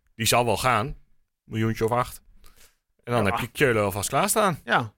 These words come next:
Speaker 2: En dan heb je nog, eh, Eiting op de bank.
Speaker 1: Ja. Ja,
Speaker 2: Dus dan
Speaker 1: de
Speaker 2: kun je weer een, eh, jonge, jonge, talentvolle middenvelder ophalen die, eh,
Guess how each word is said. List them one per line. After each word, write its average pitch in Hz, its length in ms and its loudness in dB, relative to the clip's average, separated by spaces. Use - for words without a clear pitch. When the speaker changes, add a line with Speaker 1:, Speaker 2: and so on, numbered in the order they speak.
Speaker 2:
En 139 100 -14
dan 117 140 -2
heb 113 120 -2
je 113 80 -10
nog, 117 180 -2
eh, 117 120 2
Eiting 139 340 0
op 127 80 -4
de 127 60 -12
bank. 190 320 -2
Speaker 1:
Ja. 87 280 -2
Ja, 139 140 2
Speaker 2:
Dus 110 80 6
dan 127 80 4
Speaker 1:
de 117 60 -2
Speaker 2:
kun 120 100 2
je 117 100 4
weer 131 200 2
een, 170 140 -2
eh, 170 120 2
jonge, 170 300 2
jonge, 160 300 2
talentvolle 147 440 0
middenvelder 127 420 0
ophalen 113 420 0
die, 110 220 0
eh, 107 360 -2